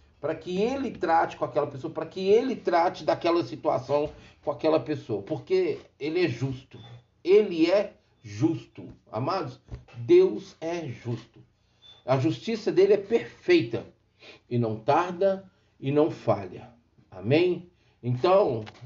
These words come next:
é, nós precisamos, nós devemos confiar que Deus irá vingar por nós. Eu já tive N situações, amados, N, N, N, N situações.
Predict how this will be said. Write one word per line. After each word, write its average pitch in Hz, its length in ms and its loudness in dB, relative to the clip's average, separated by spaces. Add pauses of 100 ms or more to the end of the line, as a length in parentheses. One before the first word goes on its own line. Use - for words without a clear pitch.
(120)
é, 131 600 0 (260)
nós 175 500 2
precisamos, 135 480 -6
nós 151 220 2
devemos 160 920 0 (340)
confiar 160 600 0
que 160 120 -4
Deus 180 520 2
irá 160 460 0 (800)
vingar 165 440 0
por 247 160 -4
nós. 247 400 -8 (1080)
Eu 359 140 4
já 415 160 0
tive 233 440 -4
N 233 240 0
situações, 185 680 -6
amados, 110 380 -4
N, 190 480 2
N, 196 500 2
N, 185 500 2
N 220 420 4
situações. 170 960 -6